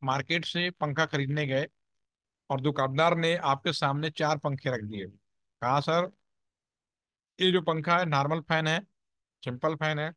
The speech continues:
ये दूसरा वाला पंखा इंटेलिजेंट फैन है, तीसरा पंखा हमारा स्मार्ट पंखा है और चौथा एआई पंखा है, एआई फैन है।" ठीक है, पंखे देखने में सब एक जैसे थे, सब कुछ एक जैसे।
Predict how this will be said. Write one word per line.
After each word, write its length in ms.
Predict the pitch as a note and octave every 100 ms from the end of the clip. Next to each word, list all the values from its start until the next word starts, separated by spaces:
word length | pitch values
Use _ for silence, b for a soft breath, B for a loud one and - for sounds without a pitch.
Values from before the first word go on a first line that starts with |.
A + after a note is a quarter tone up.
| _ _ _ _ _ _ _ _ _ _ _ _ _
ये 140 | C3 C#3+
दूसरा 320 | C3+ C#3 E3
वाला 140 | F3 E3
पंखा 340 | - D3+ E3
इंटेलिजेंट 540 | C#3+ C#3 C#3 C3+ D#3 D3+
फैन 240 | D#3 D3+
है, 120 | D3+ F3 _ _ _ _ _ _ -
तीसरा 320 | E3+ G3 G#3
पंखा 340 | G3+ F3 E3 E3+
हमारा 340 | D#3 D3+ D#3+ E3 _ _ _ _ _
स्मार्ट 440 | - C3+ C#3+ E3 E3+
पंखा 320 | E3 D#3 D#3
है 180 | D#3 G3
और 140 | D#3 D3
चौथा 360 | D3+ C#3+ F3 F#3
एआई 240 | D3 C3+
पंखा 380 | C#3 B2 A2 G#2+
है, 120 | F#2 G2+ G2+ _ _
एआई 220 | C#3 C#3 D3+
फैन 280 | - A#2+ G2
है।" 80 |
ठीक 640 | F#2+ - _ _ _ - E3+
है, 60 | C#3+
पंखे 420 | - D3+ D3+ G3
देखने 380 | D#3 D3+ D#3+ F3+
में 100 | F3+
सब 220 | - D#3+
एक 160 | D#3+ D3+
जैसे 300 | D#3+ C#3+ D#3+
थे, 180 | E3 F#3+ _ _ _ _ -
सब 180 | D#3+
कुछ 200 | - G#3+
एक 160 | F#3+ D3+
जैसे। 140 | A2+